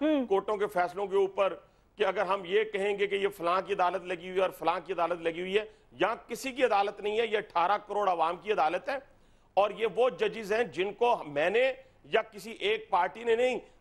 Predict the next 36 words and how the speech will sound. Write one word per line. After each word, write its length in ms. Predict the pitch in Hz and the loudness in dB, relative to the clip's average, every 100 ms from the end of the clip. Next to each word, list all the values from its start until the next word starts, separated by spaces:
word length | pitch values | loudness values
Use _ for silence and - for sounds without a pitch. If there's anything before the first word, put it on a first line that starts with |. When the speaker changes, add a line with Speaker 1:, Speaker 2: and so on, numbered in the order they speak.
| - | -2
Speaker 2:
जखरानी 420 | 185 180 190 226 | 0 2 0 0
साहब 240 | - 240 | 0 0
की 100 | 240 | -2
पार्टी 400 | 247 240 240 254 | -2 0 0 -2
ने 240 | 254 277 254 - _ - | 2 2 2 -6 _ 2
और 160 | 214 196 | 2 2
बाकी 380 | 196 196 220 | 0 0 -2
जो, 160 | 226 240 | 0 0
अ, 280 | 214 220 202 | 2 2 4
इस, 160 | 202 208 | 0 -6
उस, 280 | - 202 208 | -2 -2 0
इस 260 | 202 202 | 0 0
मुल्क 240 | 180 202 202 | 0 0 0
के 60 | 214 | -2
अंदर 200 | 208 208 | 2 2
आइन 260 | 185 208 | 2 0
और 80 | 214 | -2
कानून 380 | 214 185 180 202 | 0 0 2 0
की 100 | 202 | 0
बालादस्ती 540 | 175 170 180 180 - | 0 0 -2 -6 -8
चाहते 340 | 202 185 180 208 | 0 0 0 -2
थे, 240 | 240 269 262 - | 0 -2 -4 -10
Speaker 1:
सब 160 | - - | 2 4
Speaker 2:
उन, 140 | 262 | 4
Speaker 1:
ने 60 | 370 | -2
मिलके। 240 | 311 285 | -2 -2
Speaker 2:
उन 80 | 277 | 2
लोगों 300 | 233 240 254 | 2 4 2
ने 100 | 262 | 2
बहाल 360 | 240 180 185 220 | 2 2 2 2
करवाया 440 | 233 226 220 233 | 0 2 4 4
है, 100 | 285 | 2
अठारह 360 | - 202 208 254 | 2 2 4 2
करोड़ 280 | 254 277 269 | 2 2 4
आवाम 300 | 240 247 254 | 4 2 2
ने। 220 | 226 | 0